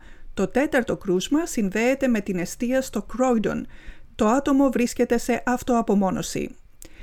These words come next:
Οι αρχές της Νέας Νότιας Ουαλίας προέτρεψαν τους κατοίκους των επαρχιακών περιοχών Μπεράλα, Νίνγκαν, Orange και Broken Hill, καθώς και τις εθνοτικές κοινότητες,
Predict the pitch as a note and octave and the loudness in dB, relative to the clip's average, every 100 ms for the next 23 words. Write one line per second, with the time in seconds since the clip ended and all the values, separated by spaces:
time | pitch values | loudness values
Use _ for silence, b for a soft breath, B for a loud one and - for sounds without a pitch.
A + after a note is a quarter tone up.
0 | B B B B3+ A#3 D#4+ F#4 B3 - G#3+ | B B B 2 2 -2 -2 -2 0 0
1 | F#3+ G#3+ F#3+ F#3+ G3+ - F3+ F3 E3+ - | 0 0 0 0 0 2 2 2 0 -2
2 | - - A3 C#4 D#4 C4+ A#3 G#3+ G3+ F#3+ | -4 0 2 2 0 0 0 -2 -2 -2
3 | F#3 C#4 - A3 G3+ G3 F#3+ F#3 - F3+ | 0 0 -2 -2 0 0 0 -2 0 0
4 | F3 A#3 C4 A#3+ F#3+ F#3 C4+ A3+ F3+ D#3+ | 2 0 2 2 2 0 0 0 0 -2
5 | G3+ G3+ A3+ A3+ F#3 - - G#3+ A#3 A3+ | 0 2 2 2 2 0 0 2 4 2
6 | F#3 - - G#3+ A3 F3+ - - G3 E3+ | 0 -2 -4 0 2 2 -2 -4 -2 2
7 | G3+ B3 D4+ - G3+ G3+ D#4 B B B | 2 2 -2 -2 0 2 0 B B B
8 | B A3+ A3 C#4+ C#4+ - C#4+ F4 D4+ B3 | B 0 2 0 -2 -2 0 0 -2 -4
9 | A#3 G3+ - F#3 F#3 - F#3 F3 F3+ F#3+ | -2 -2 -4 -4 -4 -2 -2 -2 -2 -2
10 | A#3+ - | -2 -2